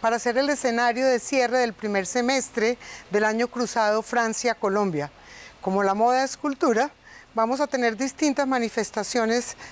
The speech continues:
de cara a este importante evento. Vamos a tener un stand comercial orientado a mostrar moda, al networking y mostrar asuntos y aspectos culturales importantes de Francia,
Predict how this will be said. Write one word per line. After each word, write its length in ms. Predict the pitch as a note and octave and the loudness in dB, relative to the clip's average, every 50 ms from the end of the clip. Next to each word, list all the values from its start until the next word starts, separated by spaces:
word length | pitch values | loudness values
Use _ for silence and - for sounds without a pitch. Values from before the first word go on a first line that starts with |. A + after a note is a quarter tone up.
| - - | -18 -10
de 160 | - F3+ G#3 G3+ | -6 -4 -4 -2
cara 580 | - A3+ G#3+ G#3 G#3+ G#3+ A3 A3 A3+ A3+ - - | 0 2 2 4 4 4 6 6 4 2 2 2
a 140 | A3+ G#3+ G#3 | 2 2 2
este 240 | G#3 G#3 - - B3+ | 2 0 -2 -6 -6
importante 640 | G#3+ A3 G3+ - - F#3+ F#3 - - A3+ A3 G#3 | -6 -6 -6 -4 -4 -6 -4 -2 -2 0 0 2
evento. 440 | G3+ G#3+ B3 A#3 G#3 - D4 E4 E4+ E4+ | 2 0 0 -2 -2 -2 -2 -2 -2 -2
Vamos 320 | C#4 G#3 F#3+ G3 G3+ G3+ B3 | -2 -2 -2 -2 -2 -4 -6
a 60 | A3+ | -4
tener 320 | - A3+ G#3 G3 F#3+ F3+ | -4 -2 -2 -2 -2 -2
un 80 | G3+ A3 | -2 -2
stand 360 | A3 G#3+ - - A#3+ A#3 A#3 | -2 -2 -2 -2 -2 -2 -2
comercial 540 | - B3+ B3 A#3+ A3 - B3+ A3+ G#3+ A#3+ B3 - - - - - - - | -2 -2 -2 -2 -2 0 0 0 0 0 -2 -6 -14 -18 -18 -18 -6 -2
orientado 680 | - A3+ A3+ A3+ A3+ A3 A3 - C4 A#3+ A#3 A#3+ B3 | 0 0 2 2 0 0 0 2 4 6 6 6 6
a 60 | C4+ C4+ | 4 2
mostrar 420 | B3+ A#3+ - - - A3+ G#3 G#3+ | 0 -4 -6 -6 -4 -4 -4 -2
moda, 400 | A3 A#3 C4 C4+ C4+ C4 C4 C4 | 0 2 4 4 4 4 4 2
al 340 | C4+ - A3 G#3 F3+ F#3 G3 | 2 0 -2 -2 -2 -2 -2
networking 680 | G3+ A#3 C4 C4 B3+ C4+ C4+ C#4 - - C#4 C#4 C#4 C4+ - - - - - - - | 0 0 0 0 2 2 2 0 0 -2 -4 -4 -4 -4 -6 -10 -20 -20 -14 -8 -4
y 60 | A3+ | 0
mostrar 400 | A#3 A#3 A#3+ - - C4+ B3+ B3 | 0 0 0 0 2 2 2 2
asuntos 520 | C#4+ - - D#4+ D4 A#3+ - D4+ C4+ - D4 | 0 0 -2 -4 -4 -2 -2 -4 -2 -2 -2
y 20 | |
aspectos 500 | A#3+ - - - A#3+ G#3 - - C4+ - | -2 -2 -2 -2 -4 -4 -4 -4 -6 -6
culturales 640 | - - A#3 F#3+ - A#3+ A3+ A3 G#3+ G#3+ A#3+ A#3+ - | -4 -6 -6 -4 -2 0 2 2 2 2 0 -4 -4
importantes 760 | D#4 C4+ C4 A3+ - A3+ G#3 F#3 - A3 G#3 G#3 - B3+ B3 | -4 -2 -2 -2 0 -2 -2 -2 -2 -4 -4 -2 -2 -2 -2
de 80 | A3+ | -2
Francia, 460 | - - A3+ A3+ A3+ A3+ - C4+ C4+ | 0 0 0 0 0 0 0 -2 -2